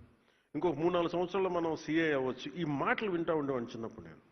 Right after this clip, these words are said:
అసిస్టెంట్ ఎక్సైజ్ సూపరింటెండెంట్‌గా వస్తే మనం ఈఎస్ ఎక్సైజ్ సూపరింటెండెంట్‌గా అవ్వచ్చు. ఇవన్నీ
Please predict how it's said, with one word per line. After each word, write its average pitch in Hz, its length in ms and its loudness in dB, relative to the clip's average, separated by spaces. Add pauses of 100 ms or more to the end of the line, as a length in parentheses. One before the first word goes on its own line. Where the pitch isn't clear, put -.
(1600)
అసిస్టెంట్ 202 300 -2
ఎక్సైజ్ 185 220 0
సూపరింటెండెంట్‌గా 160 460 0
వస్తే 135 380 -2
మనం 143 240 0
ఈఎస్ 175 380 2
ఎక్సైజ్ 165 360 -2
సూపరింటెండెంట్‌గా 156 440 0
అవ్వచ్చు. 120 380 -4
ఇవన్నీ 214 760 -2